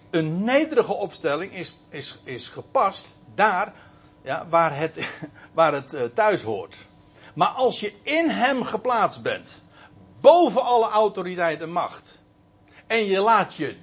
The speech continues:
disqualificeren door schaduwen, en zeggen van, "Ja, maar dat moet je eigenlijk doen en dat mag je niet doen, want als je dat doet, dan ben je gedisqualificeerd."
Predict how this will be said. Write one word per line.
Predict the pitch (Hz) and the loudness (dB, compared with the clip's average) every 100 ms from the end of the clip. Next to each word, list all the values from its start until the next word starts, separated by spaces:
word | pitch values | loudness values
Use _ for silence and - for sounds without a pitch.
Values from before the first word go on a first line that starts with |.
| - | -8
disqualificeren | 220 269 - 220 185 147 123 135 123 220 233 143 101 87 _ _ _ _ - - | -2 -2 -2 0 0 0 -8 -14 -8 -4 0 0 -2 -10 _ _ _ _ -20 -20
door | 135 190 165 | 0 2 2
schaduwen, | - - - 220 240 220 226 233 240 285 392 - _ _ _ - | 0 -4 -2 2 2 2 0 2 2 2 -6 -14 _ _ _ -12
en | 180 | -8
zeggen | 165 170 | -6 -4
van, | 147 | -2
"Ja, | 175 | -2
maar | 208 143 | -2 -4
dat | 196 - | -4 -4
moet | 170 | -8
je | 170 | -4
eigenlijk | 160 135 120 | -2 -2 -2
doen | 175 165 | -4 -4
en | 147 | -2
dat | 160 151 | -2 0
mag | 143 139 | 0 -2
je | |
niet | 143 156 | -6 -6
doen, | 143 131 | -6 -8
want | 131 | -6
als | 131 | -6
je | 143 | -6
dat | 131 143 | -4 -4
doet, | 135 127 | -4 -10
dan | 127 | -6
ben | 123 | -4
je | 110 | -4
gedisqualificeerd." | 120 127 123 120 101 104 117 139 190 202 180 | -8 -10 -10 -10 -12 -12 -12 -6 -4 -4 -8